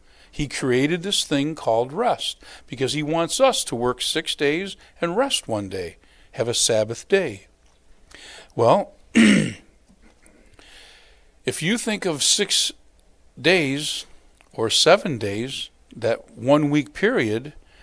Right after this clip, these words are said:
as seven thousand years instead of seven days, it's been two thousand years from Adam to Moses,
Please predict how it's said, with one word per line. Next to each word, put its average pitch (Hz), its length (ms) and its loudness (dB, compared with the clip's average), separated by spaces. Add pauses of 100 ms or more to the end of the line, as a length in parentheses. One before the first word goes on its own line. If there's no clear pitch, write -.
(380)
as 117 220 0
seven 160 340 2
thousand 135 520 0
years 127 720 -6 (320)
instead 117 300 -2
of 107 100 -6
seven 113 400 0
days, 123 640 -2 (960)
it's 208 240 -2
been 185 280 2
two - 260 0
thousand 202 500 0
years 127 520 -2
from 110 280 -8
Adam 147 640 2
to - 100 -10
Moses, 123 640 -2